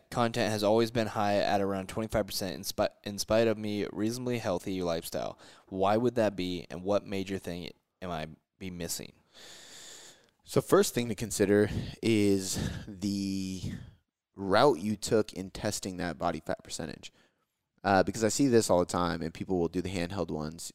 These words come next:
Speaker 2: and, uh, I'm like, "Nah, it's completely inaccurate." Um, then I see people do calipers, which are also inaccurate, but they're more consistent,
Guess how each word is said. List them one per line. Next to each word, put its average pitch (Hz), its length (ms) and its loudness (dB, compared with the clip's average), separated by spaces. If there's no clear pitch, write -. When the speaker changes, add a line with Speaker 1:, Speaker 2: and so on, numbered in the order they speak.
Speaker 2:
and, 82 520 -4
uh, 80 280 -6
I'm 87 120 -10
like, - 220 -6
"Nah, 80 200 -8
it's - 140 -12
completely 85 380 -4
inaccurate." 50 460 -10
Um, 65 400 -10
then 110 160 2
I 98 100 4
see 98 580 0
people 90 240 -4
do 87 340 -2
calipers, 104 540 4
which 90 140 -4
are 82 100 4
also 113 260 6
inaccurate, 90 420 0
but 87 100 -6
they're 85 120 -2
more 87 220 -4
consistent, 87 720 -4